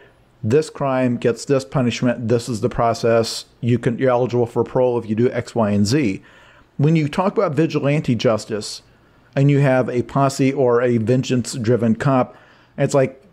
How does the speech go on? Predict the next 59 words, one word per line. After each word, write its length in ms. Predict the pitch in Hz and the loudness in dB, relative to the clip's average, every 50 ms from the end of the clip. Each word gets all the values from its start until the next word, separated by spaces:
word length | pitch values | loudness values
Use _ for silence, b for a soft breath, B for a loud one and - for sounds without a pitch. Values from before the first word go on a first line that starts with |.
| _ - | _ -2
you 100 | 147 139 | 0 0
know, 120 | 131 120 | 2 2
the 80 | 120 127 | 0 0
first 260 | - - 185 165 165 | 0 0 0 2 2
thing 200 | - 156 143 139 | 0 0 2 0
that 100 | 139 143 | 0 0
we 140 | 135 135 131 | 2 2 2
mentioned 340 | 135 135 131 - - 123 123 | 2 0 0 -2 0 0 0
this 100 | 120 - | 0 2
guy 180 | - 120 113 | 2 2 2
does 320 | 110 107 131 127 120 113 - | 4 4 4 4 2 0 0
when 120 | 123 123 | 0 0
he's 100 | 127 107 | 0 0
trying 240 | - - 147 131 113 | 0 0 0 2 0
to, 60 | 117 | 0
before 480 | - - - 123 123 120 - 160 165 143 | -2 -4 -4 -4 -4 0 2 2 2 2
he 120 | 143 127 | 2 0
finds 520 | - - - 135 135 135 131 127 113 - | -4 -4 -2 -2 0 0 0 0 0 0
which 200 | 110 117 120 - | 0 -2 -2 0
guy 220 | - - 110 110 110 | 0 0 0 2 2
was 220 | 101 107 107 - | 2 0 -2 -2
the 60 | - 107 | -2 -2
killer, 300 | - 165 151 117 113 110 | 0 0 0 2 0 0
he 120 | 120 123 | 0 -2
just 220 | 110 123 113 - - | -2 -2 -4 -2 0
grabs, 340 | 131 123 117 113 110 - | 2 2 4 2 2 0
like, 160 | - 107 104 - | -2 -4 -2 -4
the 60 | - | -4
four 180 | - - 131 | -2 -2 0
most 260 | 120 117 117 113 - - | 2 2 0 0 -2 -2
likely 320 | 110 110 107 - 120 110 | -2 -2 0 0 -2 -2
suspects 540 | 107 - 123 117 110 - - 104 101 101 - | 0 0 0 0 0 0 0 -2 -2 -2 -2
and 120 | - 107 - | -6 -4 -2
starts 360 | - 113 104 98 - - - _ - - - 160 - - | 0 -2 -2 -2 -4 -12 -20 _ -20 -20 -20 -18 -16 -10
battering 480 | - 107 127 123 123 117 117 120 113 107 | -4 0 0 2 2 2 2 2 2 2
them. 220 | 107 104 104 101 B B B B B B B | 2 2 0 -2 B B B B B B B
And 80 | 208 | 0
the 40 | 208 | 0
first 280 | 196 - 202 190 180 156 | 0 0 0 -2 0 0
one 120 | 170 151 | 0 0
he, 140 | 139 135 139 | 2 2 2
he 140 | 151 143 127 | 2 0 0
grabs, 460 | 110 143 151 143 131 127 120 113 117 | 2 2 2 2 2 0 0 0 0
the 80 | 127 120 | 0 2
guy's, 280 | 131 127 123 120 120 | 2 2 2 0 0
like, 260 | 117 120 113 - - - | 0 -2 -2 -2 -4 -4
in 180 | - 135 131 123 | 0 0 2 2
his 160 | 127 110 127 | 0 0 0
underwear, 380 | 123 123 120 123 117 113 110 107 | 0 2 2 2 2 4 2 2
and 80 | 127 | 2
he 120 | 135 143 143 | 2 2 2
starts 280 | 143 - 165 147 - - | 2 0 0 0 -2 -4
smashing 440 | - 151 151 151 143 - - 127 | -2 0 0 0 0 -2 -2 0
him 300 | 120 127 131 120 113 113 - | 0 2 2 2 0 0 0
in 180 | - 131 120 113 | 0 0 2 2
the 80 | 110 | 2
dick 320 | 104 95 127 123 113 - - | 2 2 2 2 0 -2 -2
with 160 | 110 110 101 | -2 0 2
a, 240 | 104 104 101 95 | 2 2 2 0